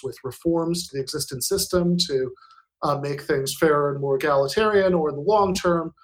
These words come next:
by making those kinds of more radical structural changes that I'm talking about in ways that would violate, uh, the non-aggression principle as he understands it. So, uh, that, you know, that, 'cause I think that's really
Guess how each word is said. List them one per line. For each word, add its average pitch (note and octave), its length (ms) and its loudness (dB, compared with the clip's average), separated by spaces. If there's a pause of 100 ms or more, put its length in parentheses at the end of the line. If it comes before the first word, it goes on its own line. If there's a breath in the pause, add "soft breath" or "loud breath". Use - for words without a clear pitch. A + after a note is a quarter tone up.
(320 soft breath)
by D#3+ 160 4
making D3+ 440 -4
those C#3+ 240 -4
kinds C#3+ 320 -8
of D3 100 -8
more C#3+ 180 -4
radical C#3 400 -2
structural F#3 540 0
changes D3 460 -6
that C#3 100 -6
I'm C3+ 100 -6
talking A3 380 0
about C#3 360 0 (1120 loud breath)
in E3 200 4
ways E3 440 4
that D#3+ 160 0
would D3+ 200 -2
violate, D#3 680 0 (280)
uh, D3 220 -2
the D3+ 120 -6
non-aggression D#3+ 840 0
principle C#3 640 -4 (460 soft breath)
as C#3+ 320 -4
he D3+ 220 -6
understands D#3 640 -4
it. - 200 -12 (540 soft breath)
So, G#3 760 4 (220)
uh, F3+ 180 4
that, F3 260 0
you F3 80 -2
know, D#3+ 120 -2
that, E3 140 -4
'cause F3 160 -4
I F3 60 0
think A3+ 280 -6
that's F3 220 -2
really E3+ 680 -4